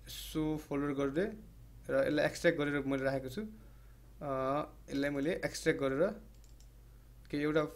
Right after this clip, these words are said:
मैले बुटस्ट्र्यापको फोल्डर नै राइट क्लिक गरेर मैले copy गरेर सी ड्राइभको ज्यामभित्र, एचडी डक्सभित्र, ओजिटीभित्र, डब्ल्युपी कन्टेन्टभित्र, थिमभित्र चाहिँ engineering भन्ने थिमभित्र हामीले यसलाई मैले control भी गरिदिएँ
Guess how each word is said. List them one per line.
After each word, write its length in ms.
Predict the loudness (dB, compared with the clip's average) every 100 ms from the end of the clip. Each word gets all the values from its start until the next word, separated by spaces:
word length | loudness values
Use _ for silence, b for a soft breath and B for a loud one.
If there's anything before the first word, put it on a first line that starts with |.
| -14 -4
मैले 400 | 2 4 4 2 2
बुटस्ट्र्यापको 460 | 2 6 6 6
फोल्डर 240 | 6 6 8
नै 100 | 8
राइट 200 | 6 4
क्लिक 140 | 2
गरेर 200 | 4 4
मैले 200 | 2 0
copy 300 | 0 2 2
गरेर 440 | 2 4 2 0 -12 b b b b -12
सी 220 | -4 0
ड्राइभको 680 | 8 10 10 6 6 6 4 -2 -12 -16 -12
ज्यामभित्र, 840 | 4 6 6 4 6 10 10 8 0 -16 -20 -20 -20 -20 -20 -10 2
एचडी 240 | 2 4
डक्सभित्र, 580 | 8 8 8 0 6 4 4 -12 b b b -4
ओजिटीभित्र, 920 | 6 6 6 4 2 2 8 10 10 8
डब्ल्युपी 280 | 6 4
कन्टेन्टभित्र, 680 | 4 6 6 4 4 6 6 4 0 2
थिमभित्र 480 | 4 2 4 4
चाहिँ 180 | 6 4 2 B B -18 -2
engineering 540 | 0 6 6 6 6
भन्ने 200 | 4 2
थिमभित्र 420 | 2 0 0 2 2
हामीले 220 | 4 2
यसलाई 140 | 2
मैले 180 | 2 -2
control 300 | -4 -4 -4
भी 220 | -2 0
गरिदिएँ 360 | 2 0 -2